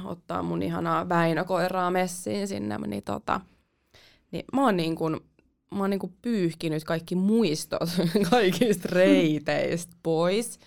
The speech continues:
Mut se, mitä mä muistan siellä, on, on kyllä – enimmäkseen niinku noi kaikki Vänin kaverit, ketä sit näki taas uudelleen. Ruotsista oli frendejä ja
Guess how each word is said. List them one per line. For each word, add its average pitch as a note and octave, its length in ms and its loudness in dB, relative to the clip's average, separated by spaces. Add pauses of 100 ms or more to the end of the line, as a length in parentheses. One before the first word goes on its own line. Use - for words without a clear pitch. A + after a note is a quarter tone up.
(340)
Mut F3 220 2
se, G#3 100 4
mitä F3 200 2
mä D3+ 100 2
muistan D3 520 -2
siellä, - 340 0
on, - 200 -2
on D#3 220 0
kyllä – C#3+ 340 -2 (420)
enimmäkseen D3 500 -2
niinku - 160 -6
noi - 200 -2
kaikki G#3+ 280 -4
Vänin C#3+ 280 0
kaverit, C#3+ 440 -2
ketä - 280 -6
sit - 180 -10
näki - 280 -10
taas - 260 -6
uudelleen. G3 680 -6
Ruotsista F#3+ 560 -10
oli F#3 140 -6
frendejä F#3+ 600 -6
ja - 200 -4